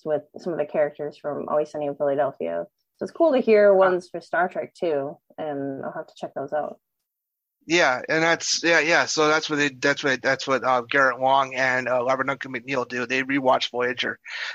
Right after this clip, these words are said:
Speaker 2: They're in the middle of, I think, in the middle of season four now of watching Vo-,
Speaker 1: Things are
Speaker 2: rewatching
Speaker 1: getting
Speaker 2: Voyager for,
Speaker 1: good.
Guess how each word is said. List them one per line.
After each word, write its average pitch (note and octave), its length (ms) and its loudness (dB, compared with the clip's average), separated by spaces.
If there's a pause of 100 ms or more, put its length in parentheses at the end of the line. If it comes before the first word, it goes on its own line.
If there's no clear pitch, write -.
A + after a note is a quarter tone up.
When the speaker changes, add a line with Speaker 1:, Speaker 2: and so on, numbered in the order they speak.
Speaker 2:
They're E3+ 320 4
in F3 60 2
the E3 80 2
middle D#3+ 440 4
of, D3 400 4
I C3+ 120 -2
think, E3 280 -4
in F3 80 -6
the D3 80 -4
middle C#3+ 260 2
of B2+ 120 0
season C#3 460 -4
four D#3+ 600 4 (640)
now F#3 580 2
of D#3 280 2
watching D#3+ 420 0
Vo-, D3+ 160 2
Speaker 1:
Things - 220 2
are D#3 40 6
Speaker 2:
rewatching D#3 200 4
Speaker 1:
getting - 200 6
Speaker 2:
Voyager D3+ 360 6
for, D#3 140 8
Speaker 1:
good. A3+ 400 2